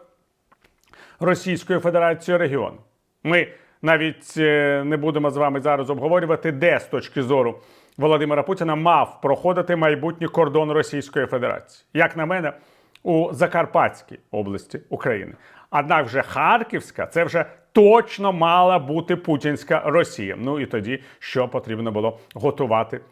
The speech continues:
для опору або українським військам,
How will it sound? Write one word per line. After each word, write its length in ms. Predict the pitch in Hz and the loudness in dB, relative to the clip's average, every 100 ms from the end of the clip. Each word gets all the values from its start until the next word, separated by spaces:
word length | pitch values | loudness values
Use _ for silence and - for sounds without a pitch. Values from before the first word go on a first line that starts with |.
| _ _ _ - | _ _ _ -10
для 320 | 117 123 123 - | -2 2 0 0
опору 480 | 135 131 127 113 113 _ _ - | -4 -2 -2 -2 -6 _ _ -6
або 200 | 117 120 | -4 -2
українським 800 | 117 117 113 113 139 139 127 110 | -4 -2 -4 -2 -6 -6 -8 -6
військам, 440 | 113 - 117 110 | -8 -6 -6 -6